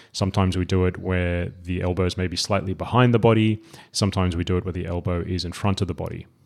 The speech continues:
for example. And that means that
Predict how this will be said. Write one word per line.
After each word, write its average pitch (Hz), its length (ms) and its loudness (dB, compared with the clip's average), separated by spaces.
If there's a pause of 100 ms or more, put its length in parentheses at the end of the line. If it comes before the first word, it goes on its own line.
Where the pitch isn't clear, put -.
(120)
for - 180 2
example. 85 540 -4 (480)
And 104 100 0
that 101 180 2
means 127 280 6
that 98 260 2